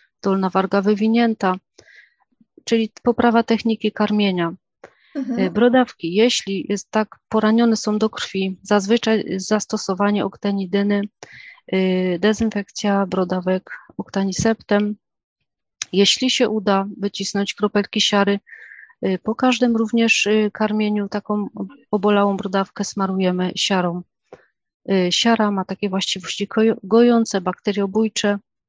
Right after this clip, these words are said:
Speaker 1: Y, możemy również, y, mamie, y, prowadzić takie udogodnienia, y, w postaci, może być to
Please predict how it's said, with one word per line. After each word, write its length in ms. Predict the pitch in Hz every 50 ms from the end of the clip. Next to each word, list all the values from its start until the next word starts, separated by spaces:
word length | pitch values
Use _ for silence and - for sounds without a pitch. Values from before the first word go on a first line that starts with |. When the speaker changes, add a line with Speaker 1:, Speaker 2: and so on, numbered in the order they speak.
| _ - _ _ _ _ _ _ _ _ _ _ _ -
Speaker 1:
Y, 180 | 202 190 190 190
możemy 440 | 196 220 247 254 262 254 247 240 233
również, 600 | 226 220 202 226 226 220 220 220 - - - -
y, 220 | 190 208 202 196
mamie, 540 | 190 196 190 196 196 196 190 190 190 185 - -
y, 360 | 196 190 185 185 185 180 180 196 - - 185 190 220 - - 170 180 - _
prowadzić 380 | - 202 202 185 202 180 180 -
takie 260 | - 202 - - 214
udogodnienia, 840 | - 214 202 214 208 190 208 202 180 214 220 226 220 202 190 185 185 185 _ _ _ _ _ - _ _ _ _ _ _ _ _ _ _ _ _ -
y, 320 | 196 196 190 185 185 185 180
w 40 | _
postaci, 760 | - - 208 - - 202 196 - - - 208 196 202 208 190 - - 185 -
może 280 | 202 190 190 180 180 175
być 280 | 165 170 - - -
to 280 | - 190 190 185 -